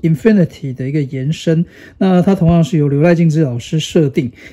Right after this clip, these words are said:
以前卖玩具、卖模型需要有动画，现在根本连动画都不需要哦，只要有设计图就可以了。尤其像盖特龙这个经典的角色，反正大家都熟悉哦。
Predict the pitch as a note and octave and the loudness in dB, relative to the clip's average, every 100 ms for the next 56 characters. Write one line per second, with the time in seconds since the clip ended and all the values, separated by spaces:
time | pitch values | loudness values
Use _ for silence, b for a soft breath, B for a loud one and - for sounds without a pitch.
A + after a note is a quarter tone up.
0 | B F#3+ - G#3+ C#4 A3+ E3+ E3+ F3+ A3 | B 0 4 4 4 4 2 2 2 2
1 | F#3+ F3+ G3 E3 C#3+ E3 - B2+ C#3 - | 2 4 2 2 2 0 0 -4 -6 0
2 | F3 C#3 A#2 - D3+ B2+ D#3 B2 - F3+ | 2 2 -2 -2 -2 -2 -4 -4 -2 0
3 | E3+ D#3+ E3 E3 C3 C#3 E3 D#3+ D#3 D3 | 2 0 0 -2 -2 -2 0 0 0 -2
4 | C#3 D3 C3 A#2+ A#2 D#3+ D3 B2+ C3 - | -4 -4 -4 -4 -4 -2 -2 -4 -2 0
5 | E3 E3 - C3 B2+ D3+ - C#3+ D3+ A#2+ | 2 0 -4 -8 -6 -6 -6 -8 -6 -8
6 | A2 B B B F3 F#3 E3+ E3+ F3 E3 | -12 B B B 0 2 2 2 2 2
7 | F#3+ D#3 F3 C#3+ A#2+ C3 D#3 D3+ D3 E3+ | 0 2 2 0 -2 -4 -2 -2 0 0
8 | C3 B2 B2 A2 A#2+ - C#3+ B B B | -2 -6 -8 -8 -8 -4 -6 B B B
9 | D#3 E3+ F3 F3 F3+ - C3 D3 - E3 | -2 0 2 2 0 -2 -4 -4 0 0
10 | C#3 | 0